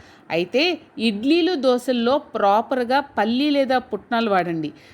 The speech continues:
good protein and fat కోసం. పికిల్స్ తినకండి. మన బ్రేక్ఫాస్ట్లో ఉండే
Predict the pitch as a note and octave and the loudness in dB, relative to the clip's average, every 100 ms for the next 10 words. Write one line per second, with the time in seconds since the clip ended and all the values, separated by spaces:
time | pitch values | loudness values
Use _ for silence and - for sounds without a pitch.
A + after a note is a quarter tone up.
0 | - G3 B3+ A3+ - B3 A#3+ B3+ B3 A3+ | -12 -4 -4 -4 0 0 0 0 0 2
1 | G#3+ E3+ - F3 D#3 - - _ _ - | 2 0 -2 -8 -6 -10 -14 _ _ -6
2 | A#3 C#4 C4 - G3+ F3 E3 D3+ - - | -2 -2 -2 -2 -2 0 0 -2 -6 -20
3 | - - B3 C#4 B3 F3+ G3 C4 C4 D4+ | -20 -4 2 2 2 0 2 0 0 -2
4 | C#4+ C#4+ C#4+ B3+ A#3 | -2 -2 0 0 0